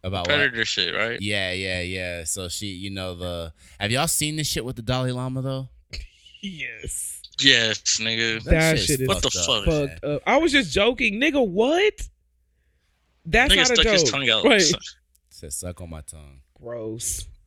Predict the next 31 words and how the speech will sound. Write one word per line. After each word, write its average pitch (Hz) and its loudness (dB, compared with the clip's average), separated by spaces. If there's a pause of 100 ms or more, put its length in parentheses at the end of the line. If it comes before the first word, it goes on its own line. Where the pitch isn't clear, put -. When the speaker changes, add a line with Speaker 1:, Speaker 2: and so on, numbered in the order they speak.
(380)
Speaker 2:
That's 139 6
some 107 -6
crazy 107 -2
Speaker 1:
Right. 98 -4
Speaker 2:
shit. 110 0
That's 131 4
some 180 4
crazy 147 4
work, 131 2
Speaker 3:
That's 277 4
Speaker 2:
nigga. 277 0
Speaker 3:
really 302 4
Speaker 1:
Yeah. - 2
Speaker 3:
crazy. 247 4 (340)
<laughs> - -16
Speaker 1:
And 107 0
he 151 -2
did 156 -8
that 135 -2
in 120 -4
front 131 -4
of 104 -6
people 120 0 (460)
live, 113 2
like, 107 -2
on 113 -2
camera. 117 -2 (1700)
And 107 -2
Speaker 2:
I 110 0
think - 0
Speaker 1:
obviously 139 2